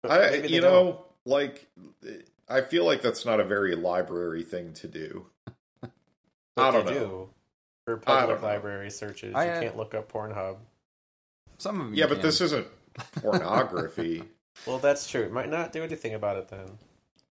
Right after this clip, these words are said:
Speaker 1: 'Cause
Speaker 3: Yeah.
Speaker 1: it's like, "Oh, you're just on, on Reddit. We don't really know what you're doing."
Speaker 2: Yeah.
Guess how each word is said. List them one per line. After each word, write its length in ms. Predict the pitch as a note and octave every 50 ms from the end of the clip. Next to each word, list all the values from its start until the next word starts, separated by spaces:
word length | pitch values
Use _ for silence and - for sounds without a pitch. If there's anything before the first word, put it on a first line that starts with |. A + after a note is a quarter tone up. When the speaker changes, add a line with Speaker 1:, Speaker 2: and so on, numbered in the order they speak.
| _ _ _ _ _ _ _ _ _ _ _ _ _ _ -
Speaker 1:
'Cause 100 | C3+ B2
Speaker 3:
Yeah. 40 | A#2
Speaker 1:
it's 80 | - -
like, 160 | B2+ A#2 -
"Oh, 80 | C#3 C3+
you're 120 | C3 C3
just 180 | C#3+ D#3 - D3+
on, 220 | C#3 A#2+ A2 G2+ A2
on 140 | A2 A2 G#2
Reddit. 340 | G2 G2+ G2 F#2+ F#2+ F#2+ - - - _ -
We 100 | G#2 G#2
don't 140 | A2 G#2
really 180 | G#2+ G2+ G2 G2
know 100 | G2 G2
what 100 | G2 F#2
you're 60 | F#2 F2+
doing." 380 | F#2+ G2+ G2+ G2 G2 G2+ G#2 - _ _ _ - - - - -
Speaker 2:
Yeah. 260 | - G#2+ F2 -